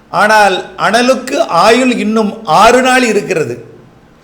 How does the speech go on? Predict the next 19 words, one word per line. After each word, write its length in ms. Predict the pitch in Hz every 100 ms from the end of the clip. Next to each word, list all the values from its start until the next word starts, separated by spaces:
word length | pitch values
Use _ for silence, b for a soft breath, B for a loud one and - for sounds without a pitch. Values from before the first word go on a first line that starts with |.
| b -
அதில் 320 | 156 208 220 185
ஒரு 160 | 208 226
நாள் 200 | 233 240 196
இன்று, 260 | 196 196 208 220 - - - 147
இன்னும் 280 | 190 208 208 165 175
ஐந்து 240 | 196 196
நாள் 180 | 196 190
இருக்கிறது 360 | 165 165 170 170 160
என்பதை 280 | 156 156 160
நினைவில் 340 | 175 185 185
கொள்ளுங்கள். 400 | 151 135 123 107 - - - _ b b b b b b b b - 165
முதலிலே 400 | 226 240 233 240 240
கடந்த 300 | 190 220 226 214 196
இருபத்தி 340 | 226 240 247 220
நான்கு 200 | 220 208
மணி 160 | 208 208
நேர 140 | 208 190
மழை 180 | 196 202 190
பொழிவை 280 | 190 190